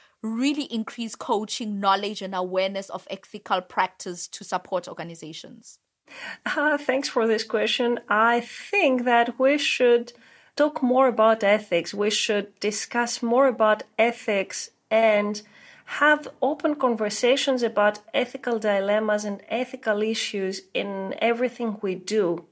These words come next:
Speaker 2: Because, you know, we have the code of ethics in all the, the coaching organizations, we have codes of ethics, but people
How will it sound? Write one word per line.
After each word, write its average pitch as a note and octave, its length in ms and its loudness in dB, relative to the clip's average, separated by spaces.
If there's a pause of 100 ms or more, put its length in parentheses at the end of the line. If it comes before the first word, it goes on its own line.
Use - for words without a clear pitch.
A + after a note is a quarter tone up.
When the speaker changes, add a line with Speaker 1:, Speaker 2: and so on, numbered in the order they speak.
(920)
Speaker 2:
Because, C4+ 280 0
you C#4 80 6
know, C#4 260 6
we A3+ 160 4
have C#4+ 400 2
the A3 80 2
code G3+ 240 0
of F#3 140 2
ethics - 720 0 (120)
in G3 160 0
all G3 220 4
the, D#3+ 720 -6 (420)
the F#3+ 220 -8
coaching G#3 500 0
organizations, G#3 880 2
we A3 100 -2
have G#3+ 440 -2
codes F#3+ 260 -2
of G3+ 120 -4
ethics, C#4 520 -2 (720)
but A#3+ 300 0 (360)
people D4 460 2